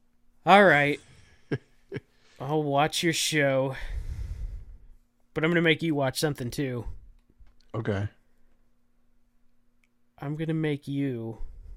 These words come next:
Speaker 1: Do you ever watch, uh, do you ever watch British shows? Do you watch any British T V?
Speaker 2: Oh, yeah. That,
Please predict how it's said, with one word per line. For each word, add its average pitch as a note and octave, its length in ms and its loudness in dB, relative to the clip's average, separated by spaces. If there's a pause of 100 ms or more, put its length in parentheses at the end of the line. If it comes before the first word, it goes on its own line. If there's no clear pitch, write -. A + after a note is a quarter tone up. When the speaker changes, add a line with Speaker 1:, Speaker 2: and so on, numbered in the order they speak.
(2750)
Speaker 1:
Do D3 80 -6
you D3 60 2
ever G#3 180 6
watch, G#3+ 400 4 (220)
uh, C3 360 2
do D#3 120 0
you - 20 10
ever G3 160 6
watch G3 240 4
British C#3 400 4
shows? F#3+ 540 0 (2000)
Do D#3 80 -6
you - 20 -2
watch D3+ 220 -4
any D#3+ 160 0
British C#3 400 -4
T E3+ 160 -2
V? E3+ 280 -4 (1600)
Speaker 2:
Oh, D3 320 4
yeah. A#2 340 0
That, A2+ 200 -4